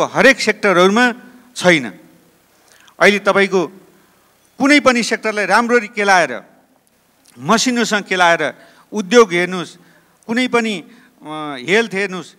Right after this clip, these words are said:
एडुकेसन हेर्नुहोस्, हरेक सेक्टरमा हामीले त्यस्तो देखाएको छैनौँ। र opportunity कुरा त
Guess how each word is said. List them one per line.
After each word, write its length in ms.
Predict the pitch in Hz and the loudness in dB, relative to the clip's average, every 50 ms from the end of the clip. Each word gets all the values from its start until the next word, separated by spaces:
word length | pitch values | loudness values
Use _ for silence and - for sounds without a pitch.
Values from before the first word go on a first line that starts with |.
| _ - | _ -10
एडुकेसन 520 | 196 202 214 240 196 240 233 - 233 220 202 | -8 -6 -6 -6 -6 -6 -6 -4 -4 -6 -4
हेर्नुहोस्, 360 | 190 185 170 175 165 131 - _ _ _ _ _ - - | -6 -8 -8 -10 -14 -16 -18 _ _ _ _ _ -18 -10
हरेक 280 | - 208 233 277 262 - | -4 -2 -2 -2 -2 -4
सेक्टरमा 440 | - 214 214 - 190 175 170 170 160 - _ _ _ | -6 -8 -6 -6 -8 -8 -8 -8 -12 -12 _ _ _
हामीले 240 | - 135 147 156 151 | -12 -12 -12 -12 -14
त्यस्तो 280 | - 165 - - 160 | -14 -16 -16 -14 -14
देखाएको 340 | 139 147 143 139 135 120 - | -14 -12 -12 -10 -12 -12 -8
छैनौँ। 280 | - 196 214 165 120 - _ _ _ _ _ _ _ _ _ _ _ _ _ - | -8 -8 -8 -8 -10 -14 _ _ _ _ _ _ _ _ _ _ _ _ _ -4
र 60 | 175 175 147 - - - _ _ - | -2 -2 -2 -4 -8 -18 _ _ -4
opportunity 600 | 185 190 - 233 214 220 240 226 240 233 233 233 | -4 -2 -2 -4 -4 -4 -4 -6 -6 -8 -8 -10
कुरा 260 | 233 226 226 226 220 226 | -8 -6 -6 -4 -4 -4
त 80 | 220 | -4